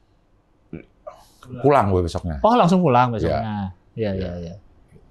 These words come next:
Speaker 2: Oh, berarti hari Rabu?
Speaker 1: Iya.
Speaker 2: Nonton Queen Rabu ya?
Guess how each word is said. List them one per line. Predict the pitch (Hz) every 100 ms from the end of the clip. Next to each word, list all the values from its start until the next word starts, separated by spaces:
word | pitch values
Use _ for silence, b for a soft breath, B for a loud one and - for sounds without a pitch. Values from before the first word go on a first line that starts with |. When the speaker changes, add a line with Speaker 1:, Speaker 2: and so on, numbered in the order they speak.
| _ _
Speaker 2:
Oh, | 147
berarti | 135 160
hari | 143 123 123 120 120 -
Rabu? | - 131 143 135 - _
Speaker 1:
Iya. | 76 71 -
Speaker 2:
Nonton | 123 123 123
Queen | 131 165
Rabu | 156 143 131
ya? | 92